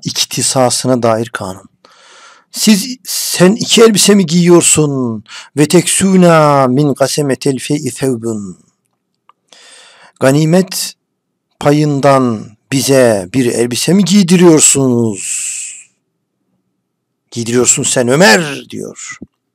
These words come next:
Şimdi kesa yeksu, giydirmek burada. Gaseme, kısmet, gasemet, pay demek. Pay, hisse. Türkçedeki kısmet bu kelimeden geçmiştir.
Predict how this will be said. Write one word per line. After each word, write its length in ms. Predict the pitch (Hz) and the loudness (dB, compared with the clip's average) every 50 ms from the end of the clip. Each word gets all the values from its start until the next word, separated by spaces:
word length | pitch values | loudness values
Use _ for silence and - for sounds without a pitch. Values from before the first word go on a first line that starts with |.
| _ - - _ _ - - - _ _ _ _ | _ -20 -20 _ _ -20 -20 -20 _ _ _ _
Şimdi 460 | - - - 117 110 101 95 92 87 - | -16 -10 -6 -6 -6 -6 -8 -10 -12 -10
kesa 400 | - - 147 131 - - 127 113 | -4 -2 -2 -2 0 -2 -2 -2
yeksu, 680 | 107 107 110 113 - - - - - - - - - - | -2 -2 -6 -6 -6 -4 -2 -2 -2 -2 -2 -6 -8 -8
giydirmek 640 | - - 113 110 - 107 101 98 98 98 - _ - | -10 -10 -10 -10 -10 -12 -14 -14 -16 -16 -16 _ -20
burada. 500 | - - - - - - 143 170 175 - _ _ _ _ _ _ _ _ _ _ _ _ _ | -20 -18 -14 -12 -10 -8 -8 -8 -10 -14 _ _ _ _ _ _ _ _ _ _ _ _ _
Gaseme, 540 | - 135 - - - 135 123 127 139 151 147 - | -2 0 0 0 0 0 0 0 -2 -4 -6 -10
kısmet, 560 | - - 135 - - 123 123 113 110 - - - | -10 -8 -6 -6 -4 -2 -4 -4 -4 -8 -10 -8
gasemet, 540 | - 110 - - 120 113 110 104 - _ | -8 -6 -6 -6 -6 -6 -8 -10 -10 _
pay 300 | - 101 113 117 107 101 | -2 0 0 0 -4 -6
demek. 440 | 98 92 92 98 - - - - - - _ | -10 -12 -14 -14 -16 -18 -18 -20 -20 -12 _
Pay, 220 | - - 101 98 92 | -6 -6 -6 -6 -10
hisse. 580 | - - - - - - - - - - - _ _ _ _ _ _ _ _ _ _ _ _ _ _ _ _ _ | -14 -14 -8 -6 -6 -6 -6 -6 -8 -10 -14 _ _ _ _ _ _ _ _ _ _ _ _ _ _ _ _ _
Türkçedeki 480 | - - - - 139 139 131 - - - | -4 -2 0 -2 -2 -2 -4 -8 -12 -10
kısmet 500 | - - 156 - - 147 151 147 - 139 | -8 -8 -8 -6 -4 -4 -4 -4 -4 -10
bu 40 | |
kelimeden 480 | 127 - - 123 113 110 107 104 107 101 | -10 -6 -6 -4 -4 -4 -6 -6 -8 -12
geçmiştir. 840 | 104 101 92 107 101 95 - 127 120 - - - 147 - - - | -12 -14 -14 -12 -12 -12 -12 -10 -10 -12 -10 -8 -10 -10 -10 -14